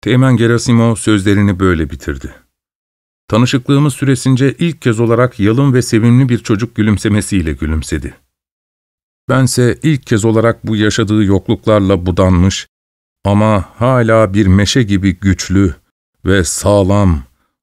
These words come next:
otuz üç yaşındaki Teğmen'in şakaklarının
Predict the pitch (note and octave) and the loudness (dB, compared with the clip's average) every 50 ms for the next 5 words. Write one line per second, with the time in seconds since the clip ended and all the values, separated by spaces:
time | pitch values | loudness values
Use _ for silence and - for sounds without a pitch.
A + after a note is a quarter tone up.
0 | _ _ - A2 G#2+ - B2+ G2 - E3 D3+ - - A2 F#2+ - - G2+ G2 F#2+ | _ _ -2 -2 0 0 0 0 0 0 0 0 -2 -2 0 0 0 0 2 0
1 | F#2+ - A2+ - - G2+ G2 F#2+ F#2+ F#2+ F#2+ G2+ G#2 F#2+ - - F#2+ F#2 - G2+ | 0 -2 -4 -2 0 0 2 2 4 4 4 4 2 2 0 0 -2 -2 -2 -2
2 | F#2+ - - G2+ F#2+ F#2+ F#2+ F#2+ F#2+ F#2+ F#2 E2 | -4 -2 -2 -2 0 2 2 2 4 2 2 0